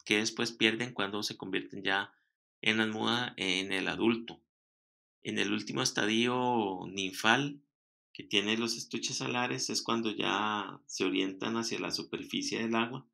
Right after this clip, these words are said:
y en la muda que realizan después ya salen las alas y pueden realizar los vuelos para la reproducción.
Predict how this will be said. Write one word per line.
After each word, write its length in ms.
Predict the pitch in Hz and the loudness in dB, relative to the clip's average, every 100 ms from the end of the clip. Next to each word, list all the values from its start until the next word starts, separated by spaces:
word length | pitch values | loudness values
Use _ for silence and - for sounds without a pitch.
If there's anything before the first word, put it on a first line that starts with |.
| _ _ _ _ _ | _ _ _ _ _
y 140 | - 117 | 4 6
en 160 | 123 | 6
la 80 | 120 | 0
muda 400 | 120 120 123 123 | 2 2 2 0
que 100 | 123 | 0
realizan 560 | 117 113 117 117 123 120 | 2 4 4 0 -2 -2
después 680 | 120 - 123 120 - - _ _ _ - | -4 -2 0 4 4 2 _ _ _ 2
ya 180 | 107 | 4
salen 300 | 101 110 113 | 4 2 0
las 160 | 117 120 | 0 -2
alas 340 | 123 123 - | -2 0 2
y 380 | 117 117 120 - _ _ - | 2 0 -2 -10 _ _ 0
pueden 360 | 107 107 107 | 2 2 0
realizar 400 | 104 95 92 90 | 0 0 -2 -4
los 180 | 98 - | -4 -2
vuelos 360 | 104 104 123 - | -2 -2 -4 -6
para 300 | 101 101 101 | -6 -4 -4
la 340 | 101 101 113 | -4 -6 -6
reproducción. 800 | 110 - 82 78 - 117 117 113 | -6 -6 -8 -6 -2 0 0 -4